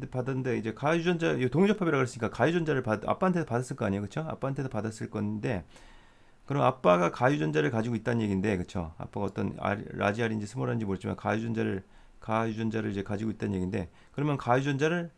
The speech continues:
여기는 아빠는 남자니까 이제 가 유전자를 엄마한테서밖에 못, 못 물려받는단 말이에요, 그쵸? 자, 그런데 엄마가 가가 발현이 안 됐어요. 이 아들한테 가 유전자를 물려줘야 되는데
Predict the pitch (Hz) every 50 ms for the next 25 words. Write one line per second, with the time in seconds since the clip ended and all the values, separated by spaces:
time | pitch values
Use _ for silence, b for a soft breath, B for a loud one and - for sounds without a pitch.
0 | _ _ - - 123 131 131 139 139 131 - - 92 98 - - 147 139 139 135
1 | 127 113 113 117 120 127 123 123 120 - 131 117 104 101 - - 110 113 120 120
2 | 120 135 131 110 98 104 123 156 175 180 175 170 156 143 - - 120 101 104 -
3 | - 123 120 113 113 113 127 135 147 143 135 127 120 113 104 101 95 95 87 90
4 | 90 104 196 - - - - _ _ _ - - - - - 175 - - b b
5 | b b b b b b b b b b b b b b b b b b b b
6 | - _ _ - 143 120 - - 165 180 196 214 202 226 226 202 147 135 156 170
7 | 170 175 175 175 175 160 - 113 117 127 139 147 131 123 120 131 131 120 101 95
8 | 90 92 - - 95 85 78 78 - - - - - - - - - - _ -
9 | - - - - - 92 107 110 113 127 139 170 170 175 175 170 - 180 - -
10 | - 120 131 147 143 151 151 143 151 143 123 113 113 120 127 117 120 113 110 110
11 | 110 113 110 110 107 107 143 165 185 196 190